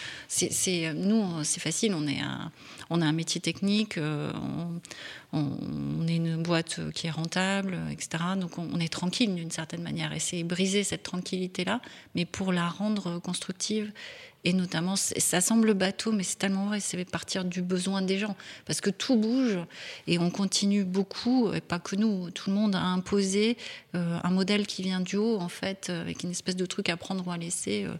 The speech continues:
et je trouve ça dommage. Je trouve qu'il y a des choses beaucoup plus sur mesure à faire, euh, beaucoup plus, sans être démago, hein, beaucoup plus près. Euh, et je pense que c'est pas être démago, parce que je crois qu'à terme, on va se faire rattraper par la patrouille d'une certaine manière.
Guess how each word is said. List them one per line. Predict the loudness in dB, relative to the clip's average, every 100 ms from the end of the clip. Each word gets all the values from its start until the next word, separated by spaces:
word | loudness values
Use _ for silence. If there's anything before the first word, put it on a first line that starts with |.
| -10 -16 -18 -10
et | -4 -2 -2 -4 -6 -6
je | -6
trouve | -6 -2
ça | 0 0
dommage. | 2 2 2 -2
Je | -8
trouve | -8 -6
qu'il | -6
y | -4
a |
des |
choses | -2 -2 0
beaucoup | -2 -2 -4
plus | 0
sur | 0 2
mesure | 2 2 2 0 -2
à | -4
faire, | -4 -2 -2 -4 -12 -18 -20 -8 -2
euh, | 0
beaucoup | 0 -2
plus, | -2 2 4 2
sans | 2 4 4
être | 4
démago, | 4 2 2 0
hein, | -2 -4 -6 -4
beaucoup | -4 -2
plus | -2 -2
près. | -2 0 0 0 -10 -16 -14 -12 -14 -8 -2
Euh, | 0 0 0
et | 2 2
je |
pense | 4 4 6
que | 4 2 2 0 0 -2 -2 -2 -2 0
c'est | 2 4
pas | 4
être | 4
démago, | 4 2 2 2
parce | 2 0
que | 2 2
je | 2 -2
crois | -4 -2 0
qu'à | 0 0 0
terme, | 0 2 2
on | 0
va | -2
se | 0
faire | 0
rattraper | 0 -2 -4 -2
par | -2
la | 0
patrouille | -2 -2 0 0
d'une | 0
certaine | -4 -4 -2
manière. | -2 -2 -4